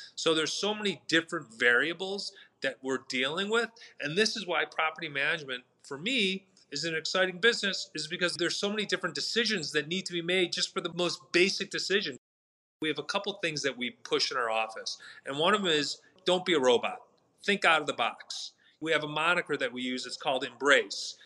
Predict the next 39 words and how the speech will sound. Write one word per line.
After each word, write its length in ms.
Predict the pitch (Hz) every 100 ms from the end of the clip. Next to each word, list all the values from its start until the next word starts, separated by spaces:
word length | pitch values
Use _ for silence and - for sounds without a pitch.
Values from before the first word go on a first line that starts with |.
| -
We 120 | 135 131
empower, 760 | 127 - 175 165 147 135 117
we 200 | 113 117
motivate, 760 | 127 156 170 156 123 113 107 - _ -
balance, 640 | 165 156 156 131 113 -
respect, 720 | 123 - - 175 151 - - -
accountability, 720 | - 156 143 151 156 151 131 117
communication, 960 | - 160 156 143 - 160 147 135 117 -
education, 720 | 156 151 - 165 165 135 113 _ - -
where 160 | - 151
we 140 | 143
preach 420 | 139 - 220 226 -
this 160 | 143
all 180 | 147 147
the 80 | 147
time, 480 | 151 147 170 220 202 - - -
where 160 | 151
we 140 | 147 143
want 380 | 135 165 202 - -
people 480 | - 208 170 143
to 200 | 139 - 156
understand 600 | 156 147 - 165 175 147
that 140 | 123
they 120 | 147
are 100 | 147
not 320 | 123 143 151 120
robots. 540 | 113 107 98 - -
And 140 | 135 139
you 80 |
will 140 | 165 156
not 280 | 160 196 165
be 80 |
fired 420 | 147 - 156 151 117
if 120 | -
you 80 | 135
make 220 | 135 131
a 40 |
bad 300 | 117 135 135
decision. 480 | 120 - 156 135